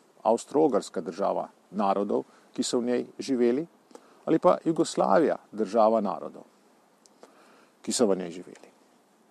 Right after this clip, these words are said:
Evropa narodov pomeni, da so narodi kot Nemci, Slovenci, Katalonci, Turki zastopani oziroma predstavljeni v Uniji. V resnici Evropa narodov pomeni bolj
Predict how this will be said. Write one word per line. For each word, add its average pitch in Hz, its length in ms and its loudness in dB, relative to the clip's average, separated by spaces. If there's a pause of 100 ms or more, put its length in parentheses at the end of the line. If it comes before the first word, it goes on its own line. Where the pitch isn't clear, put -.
(240)
Evropa 196 260 6
narodov 180 360 4
pomeni, 131 500 0 (500)
da 123 80 -8
so - 160 -6
narodi 127 400 2
kot - 440 -10
Nemci, 123 340 -4
Slovenci, 98 520 -6
Katalonci, 107 600 -6
Turki - 420 -8 (640)
zastopani 147 640 2
oziroma 156 380 0
predstavljeni 135 720 0
v 123 100 0
Uniji. 127 360 2 (1300)
V 104 80 0
resnici 135 500 0
Evropa 127 340 2
narodov 127 380 2
pomeni 127 400 -2
bolj 151 360 4